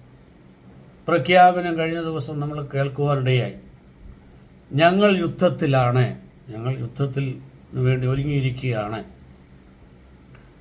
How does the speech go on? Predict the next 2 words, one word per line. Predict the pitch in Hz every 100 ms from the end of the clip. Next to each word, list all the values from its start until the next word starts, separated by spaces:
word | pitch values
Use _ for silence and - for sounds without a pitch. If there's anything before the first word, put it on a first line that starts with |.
| - - - 139
റഷ്യ | 156 - 202 196 196 - - - - - - - - - -
പറയുകയാണ്, | 139 156 165 160